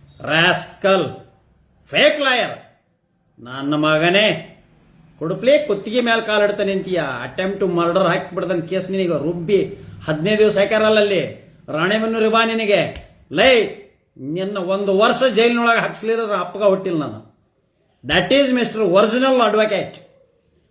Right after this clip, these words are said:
Attempt to murder ಬಾ ನನ್ನ ಮನೆಗೆ ನೀನು ಬೇಕಾದ್ರೆ. ನೀ ಗಂಡಸ್ತಾನ ಇದ್ರೆ, ನೀ ನಿಜವಾಗಲೂ ಇಬ್ಬರು ಹೆಂಡ್ರ ಮುದ್ದಿನ ಗಂಡಾಗಿದ್ರೆ, ಆ so and so, outer, outer,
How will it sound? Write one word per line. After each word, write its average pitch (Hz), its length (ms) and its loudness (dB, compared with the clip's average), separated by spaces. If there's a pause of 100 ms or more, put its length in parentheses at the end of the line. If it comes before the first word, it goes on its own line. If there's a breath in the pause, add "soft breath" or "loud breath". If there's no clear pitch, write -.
(160)
Attempt 262 320 2
to 254 140 4
murder 247 200 2
ಬಾ 254 160 4
ನನ್ನ 285 180 2
ಮನೆಗೆ 277 240 0
ನೀನು 262 160 -2
ಬೇಕಾದ್ರೆ. 180 300 -4
ನೀ 180 100 -4
ಗಂಡಸ್ತಾನ 254 460 -2 (100)
ಇದ್ರೆ, - 480 -2 (180)
ನೀ 214 160 0
ನಿಜವಾಗಲೂ 240 680 4
ಇಬ್ಬರು 220 340 -2
ಹೆಂಡ್ರ 247 240 0
ಮುದ್ದಿನ 226 380 -6
ಗಂಡಾಗಿದ್ರೆ, 226 1000 0 (200 soft breath)
ಆ 202 100 2
so 202 180 0
and 254 180 2
so, 220 180 2 (300)
outer, 226 220 0
outer, 233 460 2